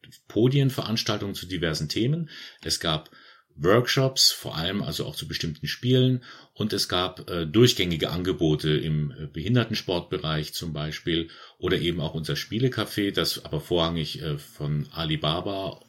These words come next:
äh, Spieleclub und vom, äh, Spielecafé der Generation,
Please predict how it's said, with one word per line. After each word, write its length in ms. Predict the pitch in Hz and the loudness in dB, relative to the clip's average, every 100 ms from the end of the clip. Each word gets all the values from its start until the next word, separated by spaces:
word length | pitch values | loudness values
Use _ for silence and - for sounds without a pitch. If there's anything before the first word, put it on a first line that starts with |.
| _ | _
äh, 200 | 82 78 | -8 -6
Spieleclub 640 | 73 92 92 87 - 87 - | -6 -6 -6 -4 -4 -4 -6
und 300 | - 80 76 | -10 -8 -8
vom, 360 | - 78 76 - - - - _ | -6 -2 -2 -4 -20 -20 -20 _
äh, 60 | - | -8
Spielecafé 560 | 80 - 80 80 76 80 | -8 -4 -6 -4 -2 0
der 100 | 76 | 0
Generation, 720 | 78 76 71 - 80 92 110 | 0 0 -2 -2 -2 -2 -4